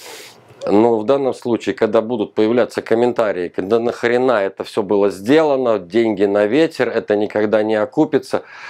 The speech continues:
я вам просто объясню, э, заказчик ране-, в предыдущем доме, у него эта система уже была реализована, она его уд-, удовлетворяла.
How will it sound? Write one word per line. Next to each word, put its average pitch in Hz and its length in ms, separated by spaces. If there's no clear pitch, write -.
я 117 140
вам 127 140
просто 143 360
объясню, 113 420
э, 98 920
заказчик 113 720
ране-, 117 480
в - 60
предыдущем 123 760
доме, 98 300
у 101 100
него 127 340
эта 139 160
система 135 500
уже 117 220
была 117 360
реализована, 107 720
она 110 220
его 113 180
уд-, 110 400
удовлетворяла. 104 1120